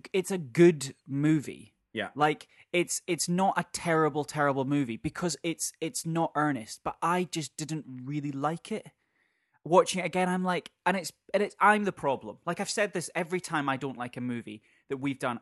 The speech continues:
Speaker 1: It's, it's, I'm the problem because I
Speaker 2: Well
Speaker 1: can't see past these little things of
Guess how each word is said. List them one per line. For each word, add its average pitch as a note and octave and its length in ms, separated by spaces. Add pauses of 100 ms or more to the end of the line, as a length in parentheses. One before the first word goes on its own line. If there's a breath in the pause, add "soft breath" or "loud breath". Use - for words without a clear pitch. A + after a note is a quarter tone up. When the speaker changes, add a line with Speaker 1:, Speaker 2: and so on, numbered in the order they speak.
Speaker 1:
It's, E3+ 220
it's, E3 220
I'm E3+ 240
the C#3+ 60
problem A2 400
because D#3 200
I F3+ 80
Speaker 2:
Well F3+ 160
Speaker 1:
can't D#3 160
see D#3 300
past B2+ 400
these B2 240
little C3 180
things B2 380
of A2 80